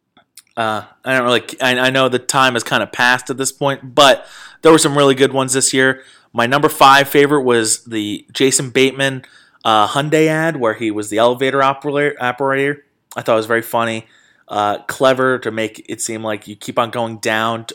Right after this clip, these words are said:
into hell to all these bad things like the dentist and the D M V and, uh, all that. And then you're going up when you're getting Hyundai. Cute, funny ad.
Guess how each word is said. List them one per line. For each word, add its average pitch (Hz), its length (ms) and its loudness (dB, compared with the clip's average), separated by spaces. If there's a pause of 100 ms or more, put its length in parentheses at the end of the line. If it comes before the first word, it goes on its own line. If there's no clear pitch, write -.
(120)
into 113 280 -8
hell 123 360 2
to 117 100 -6
all 113 140 0
these 107 160 -14
bad 113 360 -2
things 110 300 -8
like 101 100 -10
the 101 80 -10
dentist 110 500 -6
and 101 100 -14
the 101 40 -12
D 110 180 -10
M 110 140 -12
V 110 340 -6 (640)
and, 101 380 -8
uh, 92 460 -6
all 110 160 -2
that. 107 440 0 (800)
And 120 160 -8
then 113 240 -6
you're 113 100 -8
going 110 280 -6
up 107 240 -2
when 104 80 -10
you're 98 80 -12
getting 101 200 -6
Hyundai. 95 360 -10 (400)
Cute, - 400 -4
funny 107 300 -6
ad. 95 260 -10